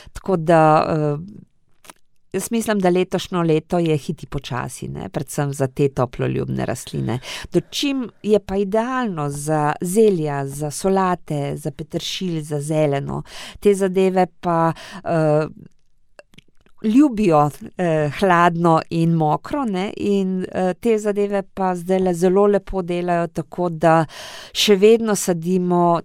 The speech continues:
te, eh, zgodne pomladanske solate, ki so odporne na mraz, ne, in, eh, želijo imeti veliko vlage, ne. Z poletnimi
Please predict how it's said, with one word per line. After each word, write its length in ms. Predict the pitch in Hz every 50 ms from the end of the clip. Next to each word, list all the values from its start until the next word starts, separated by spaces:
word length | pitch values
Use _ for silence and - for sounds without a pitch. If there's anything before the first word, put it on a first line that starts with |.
| -
te, 420 | - 190 180 170 170 170 170 170 -
eh, 480 | - - 170 160 156 151 151 151 151
zgodne 440 | 147 151 165 165 185 185 180 185 185
pomladanske 800 | 170 - 170 170 170 165 165 165 165 175 190 208 - - - 220
solate, 600 | - - 208 190 190 185 185 196 202 - 240 220
ki 160 | 226 - 180
so 140 | - - 170
odporne 580 | 165 - - - 175 185 196 202 208 214 208
na 420 | 202 196 196 196 196 190 196 196 196
mraz, 440 | 190 185 190 202 233 - - - -
ne, 220 | 156 147 170 202 214 - - - - - - - _ _ - - - -
in, 340 | 196 202 202 196 196 190 196
eh, 380 | - - 196 180 180 180 175 180 - 180 170 170 165 160 156
želijo 420 | 160 143 170 185 190 196 196 190
imeti 300 | 180 175 185 185 - - -
veliko 340 | 165 156 185 226 226 - -
vlage, 420 | - 208 202 202 220 226 247 240
ne. 220 | 214 175 165 196 202 - - - - - -
Z 360 | - 190 190 190 208 208 214
poletnimi 1200 | 208 - - 202 202 202 214 240 233 _ 240 233 226 220 208 208 208 208 208 208 208 208 208 220